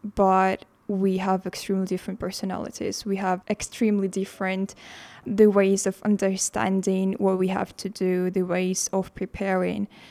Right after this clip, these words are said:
And when I saw the ideas from another countries,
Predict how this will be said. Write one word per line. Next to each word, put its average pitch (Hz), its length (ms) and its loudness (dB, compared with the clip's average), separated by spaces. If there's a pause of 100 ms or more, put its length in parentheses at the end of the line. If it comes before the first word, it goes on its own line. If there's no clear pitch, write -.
(320)
And 196 600 2
when 208 200 6
I 220 120 6
saw 202 380 4
the 196 180 2
ideas 196 540 0
from 190 260 -2
another 208 280 0
countries, 196 640 -2